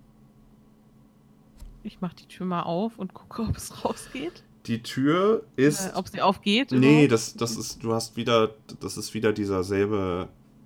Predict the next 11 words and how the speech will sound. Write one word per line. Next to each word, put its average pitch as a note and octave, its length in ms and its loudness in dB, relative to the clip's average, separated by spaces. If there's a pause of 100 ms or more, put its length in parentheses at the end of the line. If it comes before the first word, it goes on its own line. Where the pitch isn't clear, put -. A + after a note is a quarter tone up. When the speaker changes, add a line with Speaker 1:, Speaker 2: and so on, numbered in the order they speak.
(380)
Speaker 2:
äh, - 580 -20
dieser G#2 300 -4
selbe G2 760 4 (140)
blöde G2 680 0 (600)
Verschluss, - 880 -4
der G#2 160 0
auch G2+ 160 -2
bei G#2 80 -4
den G2 160 -2
anderen G2 220 2
Türen, E2+ 420 -2